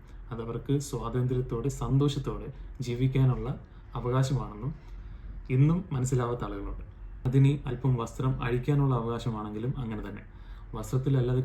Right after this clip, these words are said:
കുടുങ്ങിപ്പോവേണ്ട ഒരാവശ്യമില്ല. നമ്മളങ്ങനെ കുടുങ്ങിപ്പോയൊരു ജനതയാണ്, പ്രത്യേകിച്ച് നമ്മുടെ കേരളത്തിൽ. ബീച്ചിൽ പോലും സാരി ഉടുത്തിറങ്ങുന്ന ഒരു ടീംസാണ് നമ്മൾ. പിന്നെ ഈ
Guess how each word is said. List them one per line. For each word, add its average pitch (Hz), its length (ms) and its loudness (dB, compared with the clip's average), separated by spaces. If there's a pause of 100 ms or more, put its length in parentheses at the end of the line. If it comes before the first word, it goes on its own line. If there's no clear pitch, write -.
കുടുങ്ങിപ്പോവേണ്ട 135 560 4
ഒരാവശ്യമില്ല. 117 440 -4 (580)
നമ്മളങ്ങനെ 123 400 0
കുടുങ്ങിപ്പോയൊരു 131 460 4
ജനതയാണ്, 104 420 -6
പ്രത്യേകിച്ച് 127 380 2 (100)
നമ്മുടെ 107 220 -6 (200)
കേരളത്തിൽ. 107 380 -8 (800)
ബീച്ചിൽ 143 360 6
പോലും 135 220 8 (340)
സാരി 123 300 0
ഉടുത്തിറങ്ങുന്ന 113 500 -2
ഒരു 107 80 -8 (520)
ടീംസാണ് 110 400 -6
നമ്മൾ. - 180 -8 (140)
പിന്നെ 139 200 6 (300)
ഈ - 20 4